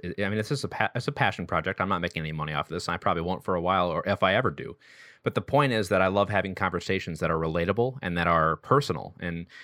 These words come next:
I enjoy, yeah, <laughs> on Facebook,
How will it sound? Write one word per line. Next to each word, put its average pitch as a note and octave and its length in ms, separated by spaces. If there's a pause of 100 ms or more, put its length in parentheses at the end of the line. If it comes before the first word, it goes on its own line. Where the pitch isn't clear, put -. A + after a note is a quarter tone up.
(380)
I G#2 140
enjoy, G#2+ 680 (100)
yeah, - 240 (280)
<laughs> D3+ 80 (560)
on C3 120
Facebook, D3+ 460